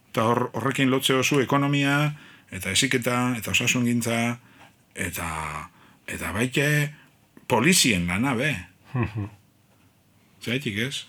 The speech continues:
Speaker 2: Mhm.
Speaker 1: Guzti horren zerbitzure, nik antola dezaket,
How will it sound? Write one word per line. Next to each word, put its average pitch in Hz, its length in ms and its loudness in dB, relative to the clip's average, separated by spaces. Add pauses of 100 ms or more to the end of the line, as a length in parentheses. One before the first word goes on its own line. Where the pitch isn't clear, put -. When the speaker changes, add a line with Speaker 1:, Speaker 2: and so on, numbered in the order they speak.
(160)
Speaker 2:
Mhm. 101 260 -2
Speaker 1:
Guzti 120 320 -2
horren 131 280 2
zerbitzure, 151 840 2
nik 127 160 -4
antola 139 300 -2
dezaket, 143 480 0